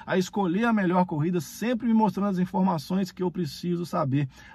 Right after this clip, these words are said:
na tela. Ou seja, não é só um cálculo de ganhos, tá? Ele mostra informações sobre a nota do passageiro, pra onde eu estou indo, né, local de desembarque do meu passageiro ali, além de outras informações muito importantes que você precisa saber,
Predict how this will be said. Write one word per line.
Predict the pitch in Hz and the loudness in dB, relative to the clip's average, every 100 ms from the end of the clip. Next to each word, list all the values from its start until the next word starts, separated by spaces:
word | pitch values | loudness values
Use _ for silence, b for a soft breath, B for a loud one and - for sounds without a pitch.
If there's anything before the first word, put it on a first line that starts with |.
| - | -2
na | 156 160 | 0 0
tela. | - 147 147 107 - | -2 0 2 0 -4
Ou | 170 | -4
seja, | 143 139 117 B B | -2 -2 -2 B B
não | 135 196 262 | 2 2 4
é | 247 | 2
só | 190 220 | 2 2
um | 220 | 2
cálculo | - 202 190 190 | 4 4 4 0
de | 151 | 0
ganhos, | 156 160 | 0 -2
tá? | 131 165 | 2 0
Ele | 160 | 2
mostra | 156 175 170 | 0 -2 -2
informações | 175 175 143 160 139 | 0 -2 0 -4 -4
sobre | 156 147 | -4 -2
a | 127 | 0
nota | 123 175 214 | 2 2 2
do | 190 | -2
passageiro, | 185 180 165 135 156 151 B B - | -2 -2 -2 0 0 -2 B B 0
pra | 196 185 | 2 4
onde | 226 254 220 | 4 4 2
eu | 208 | 0
estou | 190 202 160 | 2 2 4
indo, | 190 214 175 B - | 4 4 2 B -4
né, | 151 | 0
local | 180 151 143 175 | 2 2 2 2
de | 147 | 2
desembarque | 151 170 143 160 180 165 | -2 0 4 6 4 2
do | |
meu | 147 | -2
passageiro | 151 156 139 123 147 135 | -2 -2 -2 -2 0 0
ali, | 160 - B | 0 -2 B
além | 139 165 180 | -2 2 2
de | |
outras | 170 196 190 | 2 0 0
informações | 185 185 175 156 180 151 | 0 2 0 2 2 2
muito | 156 208 247 | 2 4 4
importantes | 226 214 180 180 180 | 2 0 0 0 0
que | 175 | -2
você | 165 175 | -4 -4
precisa | 156 185 185 | -6 -2 -2
saber, | 190 180 147 143 | 0 0 2 0